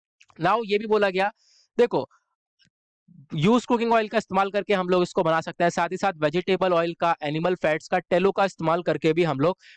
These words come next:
बायोडीजल को जनरेट कर सकते हैं। उसके बाद क्या फायदा होगा बायोडीजल का?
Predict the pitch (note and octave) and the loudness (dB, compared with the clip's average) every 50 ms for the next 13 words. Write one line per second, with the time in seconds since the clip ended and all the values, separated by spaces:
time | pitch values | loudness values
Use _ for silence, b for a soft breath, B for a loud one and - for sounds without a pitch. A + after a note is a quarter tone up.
0 | B - D3 D3+ D#3 E3 F3+ F3+ E3 D#3+ D3 E3 D#3+ D3+ G3 G3 G3+ G3 - _ | B -6 -2 -2 0 2 0 0 -2 -2 -2 -2 0 0 0 0 0 0 -4 _
1 | _ B2+ D#3 C#3+ C3+ C#3+ C#3 C3 - C#3 A#2+ - B2+ - - A#2 G#2+ - - _ | _ -4 -2 -2 0 -2 -4 -2 -2 -4 -4 -4 -8 -6 -4 -6 -6 -6 -10 _
2 | _ _ _ _ _ _ - G3+ G3+ - C4 A3+ B3 B3+ B3 - _ _ _ _ | _ _ _ _ _ _ -2 -2 0 0 0 2 2 0 0 -4 _ _ _ _
3 | _ _ _ _ _ _ - C4+ C#4+ C#4+ - A#3 G3 F#3+ G3+ B3 C4 A#3 A3+ G#3+ | _ _ _ _ _ _ 0 0 0 0 0 -2 -2 -2 0 0 0 2 4 2
4 | A#3 A3 D#3+ E3 D#3+ E3+ E3 D#3+ D#3+ D3 D3 C3+ B2 A#2+ G2+ | 2 2 2 0 0 0 0 0 0 0 -2 0 0 -2 -2